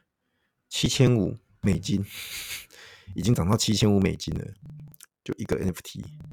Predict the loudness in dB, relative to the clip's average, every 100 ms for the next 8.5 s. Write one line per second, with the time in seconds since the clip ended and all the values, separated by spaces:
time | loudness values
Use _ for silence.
0 | -18 -20 _ _ _ _ 4 4 0 _
1 | 2 6 6 6 0 -4 -14 -18 -2 -2
2 | -2 -10 -20 -20 -20 -20 -20 _ _ _
3 | _ _ 0 4 6 8 8 8 10 12
4 | 12 12 10 12 12 12 8 4 4 6
5 | 6 6 10 12 12 10 4 4 4 4
6 | 2 0 -6 -8 -14 _ -8 -8 -10 -14
7 | -6 4 8 10 8 4 _ _ 0 6
8 | 6 6 4 2